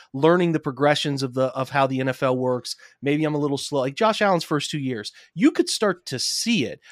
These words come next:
But the thing that is, like, that, that as he kind of struggled and, and, and the, the, the lumps of the game took place for him,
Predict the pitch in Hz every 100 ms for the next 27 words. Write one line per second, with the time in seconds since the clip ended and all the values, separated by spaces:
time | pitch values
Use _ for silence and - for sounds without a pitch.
0 | - - 160 165 - 247 247 202 - 160
1 | 143 147 131 143 131 160 202 - 208 -
2 | 185 160 - - 190 175 175 170 165 165
3 | 156 151 147 147 139 135 135 135 127 127
4 | 131 151 165 156 139 139 147 147 143 -
5 | 170 175 - 147 127 120